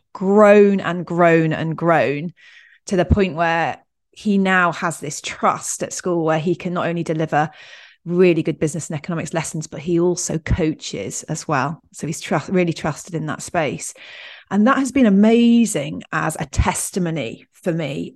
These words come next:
that I've seen every day. So he started right from ten years ago saying, "Laura, you have to do this. This is so good. This is so helpful." Now, he's an early adopter. He's a real future thinker. He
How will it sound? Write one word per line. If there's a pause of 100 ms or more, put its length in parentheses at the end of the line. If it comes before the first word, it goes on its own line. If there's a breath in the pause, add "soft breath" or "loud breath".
(200)
that
I've
seen
every
day. (220 loud breath)
So
he
started
right
from
ten
years
ago
saying,
"Laura,
you
have
to
do
this.
This
is
so
good.
This
is
so
helpful."
Now,
he's
an
early
adopter.
He's
a
real
future
thinker. (280 loud breath)
He